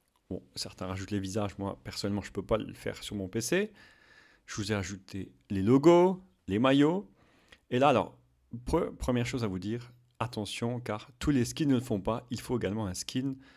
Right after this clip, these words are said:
donc, qui ne soit pas d'origine. Par exemple, j'ai pris ce skin où c'est possible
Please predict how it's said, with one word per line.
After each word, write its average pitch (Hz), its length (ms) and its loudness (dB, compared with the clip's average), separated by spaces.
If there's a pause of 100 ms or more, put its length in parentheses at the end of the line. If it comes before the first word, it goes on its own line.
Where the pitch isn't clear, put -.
(920)
donc, 92 120 -12
qui - 140 -12
ne - 20 -10
soit - 160 -8
pas - 100 4
d'origine. 135 560 4
Par 104 120 -2
exemple, 98 260 -6
j'ai 101 80 -8
pris - 260 -8 (2250)
ce - 160 -8
skin 98 380 -4 (1500)
où 156 80 -2
c'est 143 160 0
possible 110 380 -4